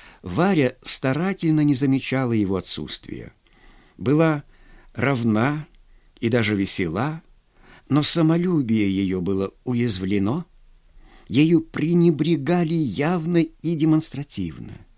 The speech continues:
И это кололо больнее, чем само отсутствие Аверьяна Леонидовича.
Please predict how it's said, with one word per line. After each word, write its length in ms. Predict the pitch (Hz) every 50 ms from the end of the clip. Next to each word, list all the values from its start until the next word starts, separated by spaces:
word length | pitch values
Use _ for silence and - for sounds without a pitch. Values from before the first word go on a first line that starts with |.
| - _ _ _ _ _
И 100 | 104 123
это 180 | 127 - 147
кололо 380 | - 175 170 190 202 180 185 170
больнее, 640 | 127 117 165 170 147 147 147 160 202 220 214 202 196
чем 200 | - 202 196 175
само 280 | - 185 190 190 190
отсутствие 680 | 185 180 - - - 196 190 170 - - 160 156 151 143
Аверьяна 600 | - - 131 127 135 127 123 127 123 120 113 107
Леонидовича. 680 | 104 104 104 98 92 82 78 73 71 - - - 58 -